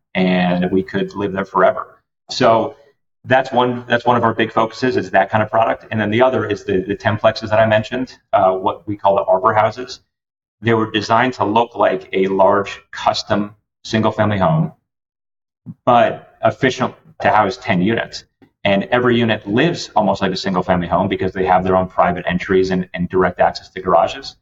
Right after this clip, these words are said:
to private garages. So what we're really excited about, you know, both at Blackwood, but also expanding this concept more broadly,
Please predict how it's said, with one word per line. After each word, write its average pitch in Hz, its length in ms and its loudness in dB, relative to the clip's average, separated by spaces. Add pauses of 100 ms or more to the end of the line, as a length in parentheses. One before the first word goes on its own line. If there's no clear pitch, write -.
(260)
to 98 160 -2
private 95 360 0
garages. - 480 -2 (640)
So 123 260 0
what 123 280 0
we're 117 400 0 (320)
really 127 360 2
excited 101 380 0
about, 95 600 0
you 95 60 -8
know, 90 120 -2
both 127 240 -2
at 147 200 0
Blackwood, 117 360 0
but 110 120 0
also 107 560 0
expanding 104 460 -2
this 95 140 -2
concept 95 320 -2
more 82 120 -2
broadly, 90 560 -2